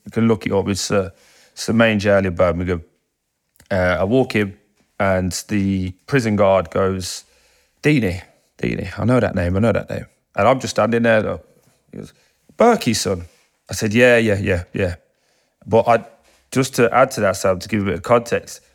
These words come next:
my dad died three weeks before that and, uh, of cancer.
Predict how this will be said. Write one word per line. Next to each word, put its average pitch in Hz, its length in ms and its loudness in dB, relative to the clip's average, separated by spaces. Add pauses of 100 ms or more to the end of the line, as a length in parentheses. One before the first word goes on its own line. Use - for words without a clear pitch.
(220)
my 101 60 -8
dad 123 300 2
died 120 260 4
three 120 220 -2
weeks 110 260 -2
before 113 380 0
that - 340 -6 (500)
and, 98 380 0
uh, 95 320 4
of 92 120 -10
cancer. 113 500 -2